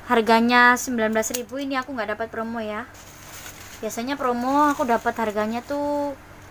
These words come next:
ma-, lima belas ribu. Ini harganya delapan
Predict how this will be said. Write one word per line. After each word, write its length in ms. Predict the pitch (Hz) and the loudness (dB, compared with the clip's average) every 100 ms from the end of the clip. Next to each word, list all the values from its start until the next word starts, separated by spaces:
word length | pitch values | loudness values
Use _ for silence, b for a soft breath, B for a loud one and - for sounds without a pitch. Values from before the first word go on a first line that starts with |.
| - - - - - - | -20 -20 -20 -18 -16 0
ma-, 160 | 254 | 2
lima 240 | - 262 254 | 2 0 2
belas 240 | 226 220 | 2 0
ribu. 480 | 247 226 202 220 294 - - - - - - - - - - - - - 254 | -2 -6 -2 0 0 -4 -16 -20 -20 -20 -20 -20 -20 -20 -20 -20 -20 -4 2
Ini 160 | 254 | 4
harganya 400 | 233 220 233 247 | 4 4 2 4
delapan 240 | 226 240 | 4 4